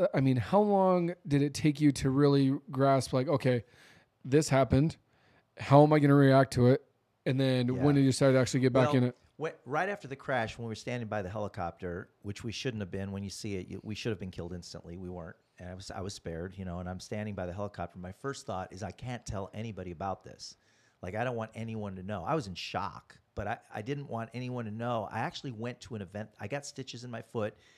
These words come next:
Speaker 2: and I went to an event. A, a friend of mine was performing, um, at a, a little club in Vegas that night, and I was with a bunch of friends. I did not even tell them that I crashed the helicopter that day.
Speaker 1: Yeah, a
Speaker 2: And
Speaker 1: few
Speaker 2: then I
Speaker 1: hours
Speaker 2: almost
Speaker 1: earlier.
Speaker 2: got, yeah, it was, like,
Speaker 1: Holy
Speaker 2: literally
Speaker 1: crap.
Speaker 2: four,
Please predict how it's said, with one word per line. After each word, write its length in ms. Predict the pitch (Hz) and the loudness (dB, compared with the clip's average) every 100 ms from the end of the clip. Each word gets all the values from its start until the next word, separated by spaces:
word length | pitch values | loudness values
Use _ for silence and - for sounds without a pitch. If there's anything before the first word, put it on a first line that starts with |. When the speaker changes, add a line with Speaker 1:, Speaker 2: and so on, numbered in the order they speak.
| _ _ 95 | _ _ -10
Speaker 2:
and 80 | 101 | -8
I 40 | |
went 240 | 104 135 | -8 -10
to 120 | - 131 | -10 -12
an 60 | |
event. 360 | 98 113 107 95 98 - | -10 -8 -8 -8 -14 -12
A, 40 | |
a 60 | 98 _ - | -12 _ -6
friend 160 | 127 | -4
of 60 | 117 | -4
mine 160 | 107 98 | -6 -8
was 100 | 90 | -12
performing, 680 | - 95 - 107 104 87 90 - | -16 -16 -12 -10 -10 -14 -18 -18
um, 340 | 95 90 87 85 _ - | -16 -14 -14 -18 _ -14
at 140 | 95 | -12
a, 100 | 90 - _ | -12 -14 _
a 100 | - | -16
little 220 | 95 101 87 | -14 -14 -14
club 380 | - 110 95 | -12 -8 -6
in 100 | 87 87 | -8 -10
Vegas 420 | 98 90 90 - | -10 -10 -14 -14
that 260 | 104 104 110 | -10 -10 -8
night, 300 | 120 95 - - - - 104 | -8 -8 -14 -20 -20 -20 -10
and 80 | 117 | -8
I 40 | |
was 100 | 131 | -6
with 160 | 123 143 | -8 -10
a 40 | |
bunch 200 | 117 123 | -10 -12
of 80 | 101 | -14
friends. 220 | 120 120 - | -14 -14 -10
I 80 | 127 | -8
did 140 | 151 147 | -8 -8
not 220 | 139 131 | -8 -8
even 180 | 110 101 | -10 -12
tell 360 | - 139 147 | -10 -6 -4
them 240 | 117 95 95 | -4 -8 -10
that 100 | 95 | -12
I 60 | |
crashed 380 | 98 - 110 - | -12 -6 -8 -6
the 60 | 92 | -10
helicopter 480 | 104 98 85 - 78 | -10 -10 -12 -12 -14
that 180 | 69 - | -16 -18
day. 220 | 85 _ _ | -20 _ _
Speaker 1:
Yeah, 120 | 147 | 6
a 40 | 110 - | 6 0
Speaker 2:
And 80 | - | 8
Speaker 1:
few 140 | 170 | 12
Speaker 2:
then 80 | 165 | 12
I 40 | |
Speaker 1:
hours 100 | 151 135 | 12 8
Speaker 2:
almost 100 | 175 | 10
Speaker 1:
earlier. 180 | 151 135 | 10 10
Speaker 2:
got, 100 | 104 | 8
yeah, 160 | 127 98 | 2 -2
it 60 | - | -4
was, 100 | - | 8
like, 40 | |
Speaker 1:
Holy 140 | 196 151 | 10 10
Speaker 2:
literally 240 | 131 139 | 8 2
Speaker 1:
crap. 300 | 117 160 139 | 8 12 12
Speaker 2:
four, 80 | - | 10